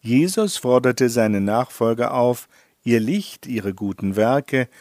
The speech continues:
vor den Menschen leuchten zu lassen, um damit Gott die Ehre zu geben. Wir sind alle Influencer, ob es uns bewusst ist oder nicht. Andere Menschen nehmen uns wahr und merken, was uns wichtig ist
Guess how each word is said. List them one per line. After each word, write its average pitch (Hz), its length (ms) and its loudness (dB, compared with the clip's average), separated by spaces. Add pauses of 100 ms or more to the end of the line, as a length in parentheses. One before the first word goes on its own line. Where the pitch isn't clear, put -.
(160)
vor 175 220 0
den 190 220 0
Menschen 123 480 0
leuchten 131 480 0
zu - 160 -4
lassen, 117 480 0 (360)
um 123 220 0
damit 175 480 2
Gott 104 320 2
die 139 220 -2
Ehre 143 240 -2
zu 123 180 -6
geben. 90 480 -6 (500)
Wir 107 160 0
sind 104 300 0
alle 160 260 0
Influencer, 98 840 -2 (360)
ob 117 180 -4
es 123 140 0
uns 127 220 0
bewusst 127 500 -2
ist - 280 -6
oder 131 220 -2
nicht. 160 380 -8 (520)
Andere 185 420 4
Menschen 156 500 0
nehmen 147 360 2
uns 107 320 -4
wahr 123 340 2 (320)
und 123 240 -2
merken, 147 520 2
was 120 200 0
uns 139 240 -6
wichtig - 380 -8
ist 127 340 -4